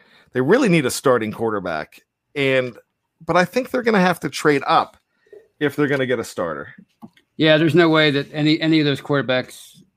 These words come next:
Speaker 2: is gonna fall or, or are gonna fall to them at, at, at the twentieth pick. So you're right, they're gonna have to move up. And, uh, they were a playoff team last year. They were, what, eight and, nine and seven, eight and eight, something like that. So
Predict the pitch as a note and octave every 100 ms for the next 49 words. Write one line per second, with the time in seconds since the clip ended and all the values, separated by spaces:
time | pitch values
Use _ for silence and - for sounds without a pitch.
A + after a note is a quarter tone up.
0 | - - A#2+ C#3 B2 - B2+ B2 B2 -
1 | C#3+ C#3+ C#3+ C#3 C#3+ B2+ C#3 C3 C3 B2+
2 | C3 B2+ A#2 B2 B2 A#2+ A#2 - C3+ B2+
3 | A2+ - B2+ - C3 B2 C3 G#2+ B2+ B2+
4 | B2 A#2+ - A#2+ A#2+ A#2 A#2 - _ _
5 | _ _ _ - B2 B2 B2 A#2+ A#2 -
6 | D3+ D#3+ F3 F3+ C#3 E3+ E3+ D3 D3 C#3
7 | C3+ C#3+ B2 C#3 C3 C3 - _ C#3+ C#3+
8 | C#3 B2+ - - - C3 C#3 C#3+ C3 -
9 | C3+ C3+ C3+ C#3 C3 B2+ C3 - B2+ C3
10 | B2+ C3 C3+ - C3